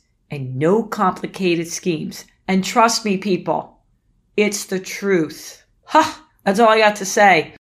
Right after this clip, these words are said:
Sit back, enjoy. As always, I really, really appreciate you sharing, liking, and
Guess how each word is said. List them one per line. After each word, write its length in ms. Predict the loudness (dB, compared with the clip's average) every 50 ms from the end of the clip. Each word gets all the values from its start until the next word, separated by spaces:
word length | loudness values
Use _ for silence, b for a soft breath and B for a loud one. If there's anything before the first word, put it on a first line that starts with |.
| _ _ _
Sit 440 | -12 -10 -4 2 4 4 4 4 2
back, 460 | 4 4 6 6 4 2 0 -4 -14 _ _ _ _ _
enjoy. 960 | -2 0 0 2 0 0 -2 2 4 4 4 4 4 4 2 2 0 -2 -6 B B B B B _ -2
As 520 | 0 2 2 2 0 -2 -6 -8 -10 -6 -4
always, 680 | -2 0 0 0 0 0 2 2 2 0 -2 -6 -10 _
I 200 | -8 -8 -8 -8
really, 640 | -10 -10 -12 -10 -6 -4 -2 0 0 2 2 0 -2
really 380 | -4 -6 -4 -4 -2 -2 -2 -2
appreciate 640 | -4 -4 -6 -8 -8 -6 -6 -4 -4 -4 -4 -4 -6
you 240 | -4 -4 -4 -4
sharing, 800 | -6 -8 -10 -12 -10 -10 -8 -8 -6 -4 -4 -2 -2 -2 -4 -6 -6
liking, 680 | -6 -4 -2 0 0 0 0 -2 -6 -6 -4 -4 -4 -6 -6
and 260 | -8 -8 -8 -8 -10